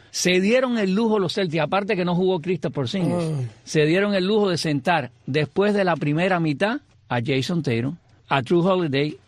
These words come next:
Speaker 1: y a, y a Jaylen Brown. Se sentaron esas tres y no pudieron. También sentaron en la primera mitad a Klay Thompson, al jugador, a Stephen Curry,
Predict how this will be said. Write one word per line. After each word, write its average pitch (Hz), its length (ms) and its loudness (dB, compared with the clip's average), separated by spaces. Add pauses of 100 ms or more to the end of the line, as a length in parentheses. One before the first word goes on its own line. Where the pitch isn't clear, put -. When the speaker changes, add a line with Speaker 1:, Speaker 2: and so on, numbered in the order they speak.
Speaker 1:
y 156 180 2
a, 135 380 0
y 143 160 0
a 127 120 0
Jaylen 135 320 0
Brown. 113 240 -4 (280)
Se 202 300 0
sentaron 214 600 0
esas 202 240 -2
tres 196 320 -2 (140)
y 208 220 2
no 208 400 2
pudieron. 202 500 0
También 165 360 0
sentaron 165 600 0
en - 120 -2
la 156 120 -2
primera 156 340 0
mitad 165 400 -2 (220)
a 131 160 0
Klay 160 260 0
Thompson, 160 500 -2 (280)
al 143 260 -2
jugador, 151 400 0
a 139 100 0
Stephen 160 400 -2
Curry, 165 380 0